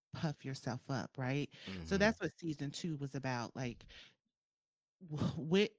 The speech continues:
Speaker 1: what is my voice and being comfortable with that? So season three, after taking some time off and, as I like to say, minding my business <laughs> about things,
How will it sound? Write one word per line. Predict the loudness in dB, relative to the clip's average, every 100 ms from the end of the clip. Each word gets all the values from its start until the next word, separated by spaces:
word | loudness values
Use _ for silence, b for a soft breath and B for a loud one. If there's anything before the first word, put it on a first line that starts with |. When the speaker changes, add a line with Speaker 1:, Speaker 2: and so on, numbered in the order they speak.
| -10 2
Speaker 1:
what | 4 4
is | 2 0
my | -4
voice | 0 0 0 -2
and | -4
being | -4 -6
comfortable | -4 -2 -2 -4 -4 -4 -4
with | -6 -4
that? | -4 -4 -6 -12 B B B
So | -4 -2
season | 2 4 4 2
three, | 2 2 4 4
after | 2 0 -4
taking | 0 0 0 -4
some | -2 -6
time | -2 -2 -2 -2 -4
off | -2 -2 -4 -8 -6
and, | -4 -4 -4
as | -4 -2
I |
like | -2 -4 -4
to | -6
say, | -2 -2 -2
minding | -2 -2 -2 -2 -2
my | -2 0
business | 0 -2 -4 -6 -2
<laughs> |
about | 0 2 0 0 -4
things, | -4 -4 -8 -12